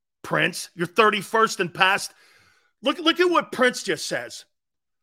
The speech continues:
"According to you, a suspect secondary, and you're thirty-first versus Mac Jones." Dude, it's not according to me.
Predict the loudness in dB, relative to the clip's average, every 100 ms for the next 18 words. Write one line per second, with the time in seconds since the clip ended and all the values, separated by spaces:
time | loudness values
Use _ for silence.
0 | -10 -8 -4 2 2 2 -6 -10 -8 -8
1 | -4 -4 -4 -2 -4 -4 -6 -6 -4 -4
2 | -4 -4 -2 -2 -4 -12 _ _ _ _
3 | _ _ -6 -4 -4 -6 -2 0 0 -2
4 | 0 0 -2 -12 -18 -20 _ _ _ _
5 | _ _ _ _ _ _ -2 0 0 -8
6 | 0 2 2 -2 -4 0 0 -2 -10 -20
7 | -20 _ _ _ _ _ _ _ _ _
8 | _ _ _ _ _ _ _ 0 2 0
9 | -6 _ _ _ _ _ _ _ _ _
10 | _ _ _ _ _ _ _ -8 2 6
11 | 6 4 2 2 4 0 -4 -8 -10 -14